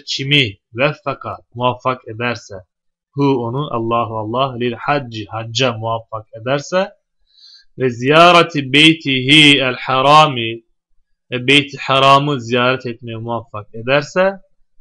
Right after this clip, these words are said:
işte bu durumda aleyhi, ona gerekir, gerekli olur dediğime göre, buradaki ala ne, hangi gruptan, ne tür bir kelime olmuş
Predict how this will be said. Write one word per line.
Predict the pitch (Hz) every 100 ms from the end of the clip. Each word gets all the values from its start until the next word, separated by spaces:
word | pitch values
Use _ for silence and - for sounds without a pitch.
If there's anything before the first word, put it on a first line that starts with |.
| -
işte | - 120
bu | 135 151
durumda | 156 147 147 143 147 131
aleyhi, | 120 135 139 151 147 131 127 120 110 -
ona | 131 127 147 170 165 - 120 117
gerekir, | 123 123 117 - 151 151 - - - - _ _ _ _ _
gerekli | 107 113 120 117 139
olur | 123 117 135 127 101
dediğime | 107 110 113 127 165
göre, | 135 98 90 _ _ _ _ _ _ -
buradaki | 123 127 135 - 110
ala | 120 151 143 139 139 131 - - _ _ _ _
ne, | 135 151 190 190
hangi | 180 214 202 156
gruptan, | 139 131 127 110 107
ne | 131 160
tür | 180 151
bir | 127 -
kelime | 117 107 101
olmuş | 92 92